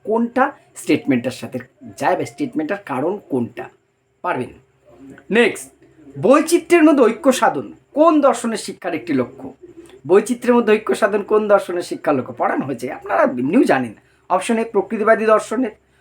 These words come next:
অপশন বি প্রয়োগবাদী দর্শনের, অপশন সি ভাববাদী দর্শনের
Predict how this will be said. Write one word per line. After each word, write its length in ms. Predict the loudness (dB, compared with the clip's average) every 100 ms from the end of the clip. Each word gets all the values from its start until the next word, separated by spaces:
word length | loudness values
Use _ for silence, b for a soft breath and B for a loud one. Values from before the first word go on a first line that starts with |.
| _
অপশন 320 | -2 2 0 0
বি 80 |
প্রয়োগবাদী 480 | 0 4 6 6 4
দর্শনের, 400 | 4 2 -2 -12 -14 _ _
অপশন 280 | -6 -4 -4
সি 200 | -6 -8
ভাববাদী 460 | -4 -4 2 2 4
দর্শনের 440 | 2 0 -6 -10